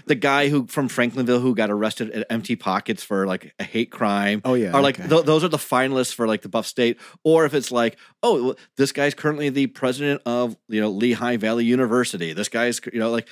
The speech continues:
Speaker 1: they're the presidents of other small schools or something, like, across the country. Or, like, you know, or this guy's, like, the, you know, the president or, like, the, uh, you know, head of the business school at fucking Canisius. Right, you know, so, uh,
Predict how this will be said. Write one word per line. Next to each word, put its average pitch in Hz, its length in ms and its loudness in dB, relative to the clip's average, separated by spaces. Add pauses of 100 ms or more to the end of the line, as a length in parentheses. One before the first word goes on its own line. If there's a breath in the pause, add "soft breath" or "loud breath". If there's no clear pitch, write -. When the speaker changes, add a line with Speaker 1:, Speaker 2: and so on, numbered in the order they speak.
(200 loud breath)
Speaker 1:
they're 135 180 4
the 135 120 2
presidents 131 420 -2
of 120 180 -2
other 110 280 2
small 104 340 -4
schools 104 360 -4
or - 20 -6
something, 95 160 -8
like, 95 140 -8
across 95 280 -10
the 95 60 -12
country. 98 420 -4
Or, 87 140 -4
like, 90 180 -6 (420 soft breath)
you 113 100 0
know, 117 120 2
or 143 160 4
this 135 200 -2
guy's, 127 200 -2
like, 123 160 -4
the, 123 200 -4
you 123 80 0
know, 107 180 0 (340 soft breath)
the 110 380 0 (120)
president 135 460 -2
or, 117 80 2
like, 110 140 -2
the, 110 320 -2 (140)
uh, 101 320 -4
you 113 80 -4
know, 92 120 -6 (440)
head 131 440 0
of 107 400 0
the 117 100 0
business 113 420 -4
school 98 540 -4
at 98 360 -4
fucking 101 340 -8
Canisius. - 640 -6 (460)
Right, 101 380 -2
you 110 100 -6
know, 98 140 -4 (240 soft breath)
so, 127 120 -4 (100)
uh, 151 140 2